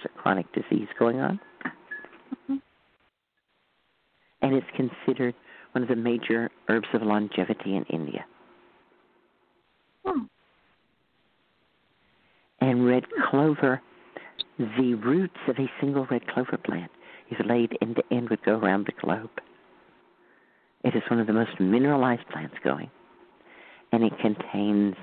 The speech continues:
Speaker 1: phytosterols, which are building blocks of hormones, which helps the body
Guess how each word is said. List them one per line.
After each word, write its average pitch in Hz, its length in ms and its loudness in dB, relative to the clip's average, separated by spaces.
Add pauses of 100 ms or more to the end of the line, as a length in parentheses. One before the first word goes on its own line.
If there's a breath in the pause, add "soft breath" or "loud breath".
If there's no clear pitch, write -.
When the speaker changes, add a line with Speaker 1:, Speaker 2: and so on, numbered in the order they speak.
(560 loud breath)
Speaker 1:
phytosterols, 117 840 0 (800 loud breath)
which - 160 0
are 104 60 2
building 123 400 0
blocks 95 260 -2
of 123 80 -4
hormones, 65 540 -6 (680 loud breath)
which - 180 -2 (260)
helps - 220 -4 (180)
the 110 60 2
body - 560 -2